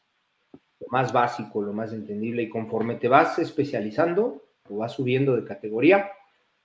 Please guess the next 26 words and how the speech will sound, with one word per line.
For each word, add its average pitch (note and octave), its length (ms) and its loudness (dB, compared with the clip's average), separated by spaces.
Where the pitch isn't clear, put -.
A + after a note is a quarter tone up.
te A#2 80 0
vas B2+ 180 2
especializando G#2+ 760 -6
más, F#2 260 -14
¿no? C#3+ 160 -12
Eh, G#2+ 200 -6
pero A#2 120 2
ya C#3+ 260 8
en D#3+ 80 6
la, C#3 180 4
en A#2+ 140 -4
la A#2+ 60 0
N C#3+ 140 0
F C#3+ 120 0
L D#3 180 6
te, A2 460 -4
te - 60 -8
exige, G3 320 2
pero F#3+ 160 4
eso G3 120 2
no F#3 160 2
quiere F#3+ 200 6
decir - 280 0
que D3+ 120 0
no D3+ 140 0
conozcas C#3 840 -2